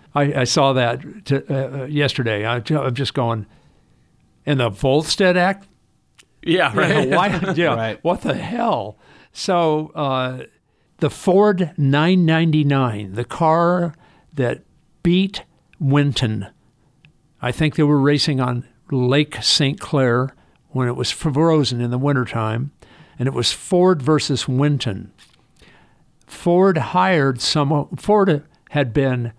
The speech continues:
Speaker 1: i-, in business and went bankrupt twice. He failed twice. This was his third time. And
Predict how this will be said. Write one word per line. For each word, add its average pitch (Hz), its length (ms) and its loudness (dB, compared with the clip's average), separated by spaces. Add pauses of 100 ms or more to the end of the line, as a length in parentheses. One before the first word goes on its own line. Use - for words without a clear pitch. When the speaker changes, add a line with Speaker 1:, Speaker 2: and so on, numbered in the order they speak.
(600)
Speaker 1:
i-, 175 180 -2
in 208 240 4
business 139 640 2 (260)
and 127 120 0
went 156 200 0
bankrupt 147 560 -2
twice. 110 440 -2
He 139 80 0
failed 160 380 0
twice. - 440 -4
This 156 200 -2
was 156 140 -2
his 175 260 -4
third 143 300 0
time. 90 300 -8 (760)
And 151 460 0